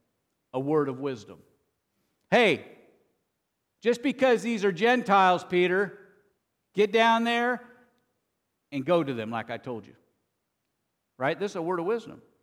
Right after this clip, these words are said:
And so, what did God just say? He just said, "Hey, Peter, these Gentiles are not unclean."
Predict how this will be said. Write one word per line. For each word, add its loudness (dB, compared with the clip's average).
And -6
so, -4
what -10
did -6
God 2
just -10
say? -8
He -6
just -8
said, -2
"Hey, -2
Peter, -6
these -6
Gentiles -6
are -6
not -2
unclean." -10